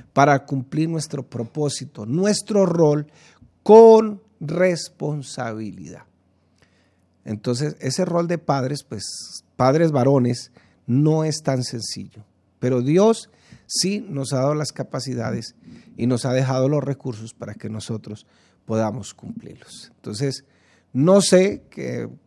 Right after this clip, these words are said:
por qué situación esté pasando en esta mañana, y si hay algún varón que me esté escuchando, pues, eh, quiero dejarle esta reflexión. Y si hay damas aquí que están luchando con sus esposos, pues ojalá Dios les dé la suficiente sabiduría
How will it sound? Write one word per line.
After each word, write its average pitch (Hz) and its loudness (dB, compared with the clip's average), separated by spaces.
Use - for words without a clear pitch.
por 135 -6
qué 165 0
situación 131 -6
esté 143 -8
pasando 131 -6
en 123 -4
esta 120 -6
mañana, 117 -8
y 123 -2
si 151 2
hay 143 6
algún 156 0
varón 151 0
que 143 -12
me 123 -10
esté 123 -8
escuchando, 123 -4
pues, - -12
eh, 104 -10
quiero 135 -2
dejarle 123 -2
esta 127 -6
reflexión. 127 -8
Y 156 -2
si 160 -2
hay 170 4
damas 196 6
aquí 160 -4
que 160 -8
están 147 -4
luchando 160 -2
con 139 -8
sus 117 -8
esposos, 123 -8
pues 120 -10
ojalá 139 -2
Dios 139 -4
les 131 2
dé 151 0
la 175 2
suficiente 185 -4
sabiduría 135 -4